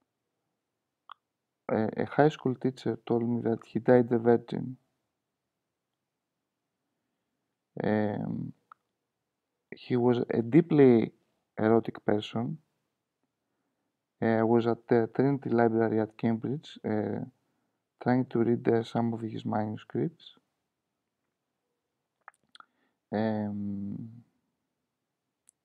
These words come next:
it was very interesting. I was reading his Latin texts and I couldn't understand, uh, because I think sophisticated <laughs> Latin is ba-, is ve-, is like Greek, is ex-, extremely influenced by Greek,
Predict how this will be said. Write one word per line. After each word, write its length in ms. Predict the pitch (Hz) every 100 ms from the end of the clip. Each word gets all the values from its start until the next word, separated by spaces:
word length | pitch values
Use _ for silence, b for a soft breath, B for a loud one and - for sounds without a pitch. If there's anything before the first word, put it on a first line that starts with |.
| _ - - _ _ _ _ _ _ _
it 60 | 120
was 120 | 123
very 160 | 151 190
interesting. 400 | 147 113 113 110
I 100 | 117
was 200 | 117 127
reading 320 | 151 170 160
his 200 | - -
Latin 460 | 120 120 123 151 160
texts 520 | 160 160 160 - -
and 240 | - 123 123
I 120 | 117
couldn't 180 | 120 117
understand, 640 | 113 110 - 110 127 165 - _ _ _ _ _ _ _ _ _ _ _ _ -
uh, 200 | 120 117
because 320 | 110 - -
I 60 | 123
think 240 | - 170
sophisticated 680 | - 139 147 - 147 135 117
<laughs> 40 | 135
Latin 400 | 120 - 143 120
is 80 |
ba-, 320 | - - 123 - - _ _ _ -
is 100 | 123
ve-, 240 | 113 117 -
is 260 | 120 113 110
like 220 | 123 123
Greek, 320 | 117 143 - - _ _ -
is 160 | 117 113
ex-, 320 | 80 67 - - - 78 57
extremely 540 | - - 147 139 113
influenced 600 | 110 107 - 160 202 -
by 120 | 117 113
Greek, 240 | 120 156